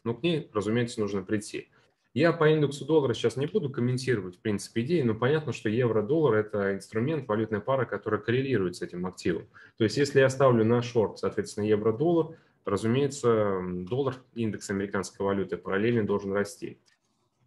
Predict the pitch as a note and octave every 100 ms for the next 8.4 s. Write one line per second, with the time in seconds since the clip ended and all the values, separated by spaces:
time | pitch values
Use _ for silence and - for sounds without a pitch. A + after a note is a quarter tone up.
0 | - G2+ F#2+ G2 B2+ C3+ F3+ D#3+ D3 D#3+
1 | D3+ E3+ - A#2+ - F#2+ F#2 A2+ A2 G2+
2 | - G#2+ G2 - A2+ G#2 F#2+ F#2 G#2 G2+
3 | - - C3+ C#3 - A2 F#2+ F2 - _
4 | _ _ _ _ _ _ _ _ _ _
5 | _ _ _ _ _ A2+ A#2+ C#3+ - A2+
6 | A2+ F3+ - - G2+ A#2+ A2+ G#2 F#2 F2+
7 | G2+ G2 G2 A2 C#3+ D3 C3 C3 G#2+ G2
8 | F#2 A2 A#2